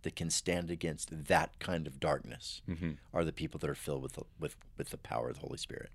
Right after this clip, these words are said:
Speaker 2: I agree, yeah.
Speaker 1: So I think this is a moment to stand, not to shrink back. This is a moment to,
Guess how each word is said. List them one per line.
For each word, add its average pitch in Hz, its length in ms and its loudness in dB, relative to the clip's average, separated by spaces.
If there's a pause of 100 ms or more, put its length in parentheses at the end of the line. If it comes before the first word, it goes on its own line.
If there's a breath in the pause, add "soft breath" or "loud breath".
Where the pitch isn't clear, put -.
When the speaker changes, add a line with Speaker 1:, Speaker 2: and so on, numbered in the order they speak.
(100)
Speaker 2:
I 90 40 0
agree, 87 340 -2
yeah. 85 200 -2 (680 soft breath)
Speaker 1:
So 160 400 8 (240)
I 107 80 2
think 175 320 6
this - 180 4
is 117 140 6
a 107 60 10
moment 101 420 8
to - 100 -4
stand, 107 520 4
not 90 160 4
to - 80 -6
shrink 85 280 2
back. 139 380 2
This - 180 -4
is - 120 -2
a 87 40 0
moment 85 380 0
to, - 220 -4